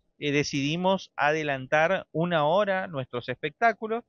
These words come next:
así que invitamos a la gente que ya a partir de las cuatro o cinco de la tarde vayan acercándose al Parque de la Democracia, vayan con su silleta, con sus mates, dispuestos a disfrutar de un buen espectáculo. El día sábado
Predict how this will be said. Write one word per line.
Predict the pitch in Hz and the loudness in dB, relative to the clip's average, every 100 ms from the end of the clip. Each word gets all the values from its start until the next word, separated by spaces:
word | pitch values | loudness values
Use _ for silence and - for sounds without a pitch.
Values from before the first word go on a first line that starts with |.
| _ _ | _ _
así | 131 - | -6 -6
que | 151 | -4
invitamos | 160 139 170 190 | -2 0 2 4
a | 165 | 2
la | |
gente | - 202 196 | 2 -2 -2
que | 170 135 | -2 2
ya | 135 | 4
a | 151 | 6
partir | 135 123 151 | 6 2 -2
de | 143 | 0
las | 117 - | -2 4
cuatro | 196 202 185 135 | 8 10 8 2
o | |
cinco | 160 151 | -8 -2
de | 143 | 0
la | 135 | 2
tarde | 175 185 165 | 2 2 4
vayan | 143 147 | 2 0
acercándose | 143 - 110 165 196 180 - | -2 -4 -2 0 0 -2 -4
al | 135 | -4
Parque | 117 151 156 139 | 2 0 2 0
de | |
la | 127 123 | 4 4
Democracia, | 123 123 190 220 - 180 175 _ _ - | 2 -2 2 2 2 -6 -10 _ _ 4
vayan | 165 165 127 | 4 4 -4
con | 123 | -8
su | - | -10
silleta, | - 104 135 180 165 139 | -14 -8 -4 -2 -2 -4
con | 113 117 | -6 -8
sus | 113 | -10
mates, | 117 151 165 - 170 | -2 0 0 -2 -4
dispuestos | 135 - - 180 - 180 165 | -4 -6 0 0 0 0 0
a | 139 | 0
disfrutar | 127 117 104 143 160 _ _ - | -2 -6 2 2 2 _ _ -6
de | 135 | -2
un | |
buen | 131 151 | 0 0
espectáculo. | 143 120 98 95 - 98 117 | 0 -4 -2 -2 -2 0 0
El | 165 | 0
día | 247 277 | 0 0
sábado | - 269 208 143 165 | 2 2 4 4 2